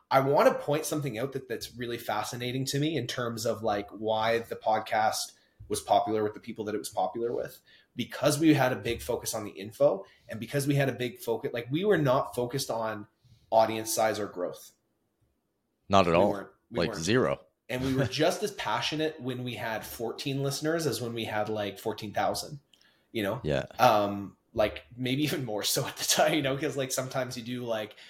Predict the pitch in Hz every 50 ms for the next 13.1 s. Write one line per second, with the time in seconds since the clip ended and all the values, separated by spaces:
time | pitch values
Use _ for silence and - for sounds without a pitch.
0 | - _ _ 123 113 - 120 117 113 113 - - 110 107 110 - 107 101 104 -
1 | - 110 107 107 104 104 104 104 104 104 - - 107 - - 104 98 98 - 95
2 | 98 107 113 104 - 110 101 95 - - - 104 104 101 104 - - 104 101 95
3 | 101 95 95 98 104 - 107 101 104 95 90 98 - - - - - - 95 101
4 | 71 104 123 131 - - 104 113 - - 113 - - - _ _ _ - - -
5 | - - _ _ 131 139 147 - 190 160 165 160 135 131 127 123 131 131 123 -
6 | 139 135 120 117 113 - - - 113 123 139 139 - 147 135 139 131 127 117 113
7 | 107 - - 123 120 117 110 - - 110 104 101 107 110 110 104 104 - - 120
8 | 113 117 107 - - - 117 110 101 104 107 104 104 104 101 101 98 95 95 95
9 | 95 - - - - - 101 101 98 - - 131 139 143 143 139 139 139 127 117
10 | 123 127 127 123 - 117 110 104 98 92 - 104 95 98 90 - - 131 - -
11 | 160 123 107 113 120 147 143 - - 113 107 101 - - - 107 92 - 107 101
12 | - - 117 107 104 104 - - 101 95 95 95 98 98 95 104 110 95 95 -
13 | - 101